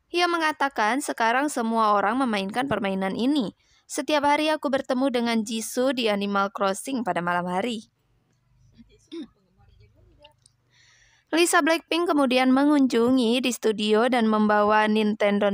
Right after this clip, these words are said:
Switch miliknya. Ia kemudian membuka permainan Animal Crossing dan memamerkan karakter miliknya yang imut. Saat bermain Animal Crossing,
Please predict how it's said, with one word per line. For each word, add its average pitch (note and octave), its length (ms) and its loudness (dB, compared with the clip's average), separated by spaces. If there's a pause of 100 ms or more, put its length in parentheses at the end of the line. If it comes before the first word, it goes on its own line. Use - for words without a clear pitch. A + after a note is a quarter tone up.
Switch C4 400 -4
miliknya. G#3+ 640 -2 (600)
Ia E4+ 160 2
kemudian C#4+ 640 2
membuka A#3+ 480 0
permainan G#3 560 -2
Animal G3 400 0
Crossing A#3+ 640 -2 (400)
dan F4 240 2
memamerkan C#4+ 640 0
karakter A3+ 480 -4
miliknya G#3 400 -2
yang F#3+ 240 0
imut. G3 480 -2 (960)
Saat D#4+ 320 0
bermain D4+ 400 2
Animal C#4 400 2
Crossing, C#4+ 640 -2